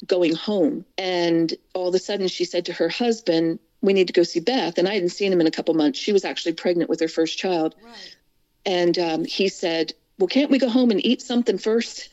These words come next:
Speaker 1: <laughs>
Speaker 2: Yeah.
Speaker 1: And she said, "No, turn the car around right now." And they actually got to my house moments before my telephone rang with the pastor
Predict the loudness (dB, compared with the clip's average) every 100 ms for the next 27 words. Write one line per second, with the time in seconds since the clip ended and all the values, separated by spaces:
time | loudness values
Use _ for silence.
0 | -6 -6 -6 -12 -10 -10 -12 -8 -6 -6
1 | -4 -4 -2 -2 2 2 2 0 -2 -4
2 | -2 -2 -2 0 0 0 0 0 0 0
3 | 2 2 0 -4 _ -20 -18 -18 -14 -4
4 | 0 2 2 2 2 0 -2 -2 0 0
5 | -2 -6 -6 -2 0 0 -2 -2 -2 -2
6 | -4 -8 -14 -8 -2 2 2 4 4 4
7 | 2 -10 -16 -16 -2 -2 2 2 2 -2
8 | -2 -2 0 0 2 2 0 -4 -2 2
9 | 2 2 -2 -2 -4 -4 0 2 0